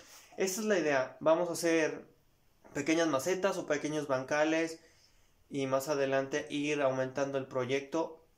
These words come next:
aquí en casa, en el pueblo, para si algún día se puede extrapolar, ir al monte, allá donde suelo grabar,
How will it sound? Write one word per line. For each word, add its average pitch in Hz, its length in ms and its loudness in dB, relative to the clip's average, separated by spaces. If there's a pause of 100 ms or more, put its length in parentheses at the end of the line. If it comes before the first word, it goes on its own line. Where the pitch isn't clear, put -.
aquí 139 540 -6
en 120 200 -10
casa, 127 420 -2
en 131 100 -6
el 113 120 -4
pueblo, 135 720 -2 (220)
para 113 600 -4 (760)
si - 200 -6
algún 143 320 -2
día 165 640 4
se 135 180 -6
puede 143 300 0
extrapolar, 139 840 0
ir 139 180 0
al 127 140 0
monte, 156 580 -2
allá 135 200 2
donde 135 240 -4
suelo 143 280 -2
grabar, 139 580 2